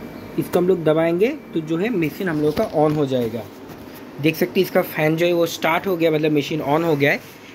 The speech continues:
And ये आपका कुछ ऐसा display इधर पे आएगा। इस पे देख सकते हैं voltage, अभी कोई भी battery connected नहीं, इसके लिए voltage zero है।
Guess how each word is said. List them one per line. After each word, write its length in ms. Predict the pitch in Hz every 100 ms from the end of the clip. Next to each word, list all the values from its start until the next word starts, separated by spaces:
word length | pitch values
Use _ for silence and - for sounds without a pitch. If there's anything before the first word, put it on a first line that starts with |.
| -
And 140 | 147 165
ये 140 | 185
आपका 360 | 190 - - 196 294 - - 165 -
कुछ 140 | 180 160
ऐसा 260 | 151 160 196
display 440 | 143 139 - 196
इधर 220 | 151 135 131
पे 60 |
आएगा। 380 | 185 127 110 107 - - - - - - - - - - - - - - - - - - -
इस 140 | 160 -
पे 80 | 185
देख 200 | 180 170
सकते 240 | 190 208
हैं 100 | 175
voltage, 400 | 156 165 175 185
अभी 160 | 165 185
कोई 220 | 175 165
भी 140 | 180
battery 360 | 170 156 170 175 180
connected 460 | 156 151 - 180 175
नहीं, 120 | 175
इसके 220 | 156 175
लिए 100 | 180
voltage 480 | 143 139 139 170 151
zero 240 | 131 139
है। 140 | 151